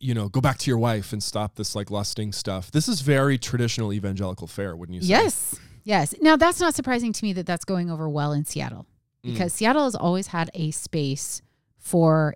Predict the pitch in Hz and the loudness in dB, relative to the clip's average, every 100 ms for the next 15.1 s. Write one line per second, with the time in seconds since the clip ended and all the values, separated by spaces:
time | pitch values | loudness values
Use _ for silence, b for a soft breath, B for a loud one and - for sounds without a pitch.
0 | - 165 151 156 - 165 151 - - 151 | 0 4 4 2 0 2 0 0 2 4
1 | 156 160 147 147 143 170 156 147 139 143 | 4 4 2 2 2 2 2 2 0 -2
2 | - 147 139 139 151 139 131 127 - 165 | -4 -2 -2 -2 -4 -4 -6 -8 -6 -6
3 | 156 156 147 143 165 - 151 135 131 156 | -4 -4 -4 -6 -8 -6 -6 -4 -4 -6
4 | - - 165 240 247 233 - 175 151 190 | -8 -8 -6 -4 -4 -4 -6 -6 -6 -6
5 | 190 185 - b b b b b _ _ | -8 -8 -12 b b b b b _ _
6 | - 170 151 143 131 - - 208 185 185 | -4 0 0 -2 -8 -14 -4 2 2 2
7 | 175 160 151 165 165 101 151 139 175 214 | 0 -2 -2 0 2 0 -2 -2 -4 -6
8 | 220 202 190 202 202 226 226 220 190 - | -8 -8 -8 -6 -6 -4 -2 -2 -6 -8
9 | _ _ _ 156 156 - 147 165 - 226 | _ _ _ 0 0 -2 -2 -2 0 2
10 | 220 226 123 113 131 110 123 110 113 107 | 2 2 2 2 2 0 2 2 0 0
11 | 113 107 107 98 123 - 233 262 226 247 | 0 2 0 2 0 4 6 6 6 8
12 | 269 262 - 226 247 240 320 254 170 165 | 8 8 8 8 8 10 10 8 6 6
13 | 120 277 247 170 170 294 302 277 302 285 | 6 6 6 4 0 4 6 6 4 2
14 | 339 311 269 339 370 349 214 214 220 220 | 0 2 4 4 4 0 0 0 2 2
15 | 220 | 0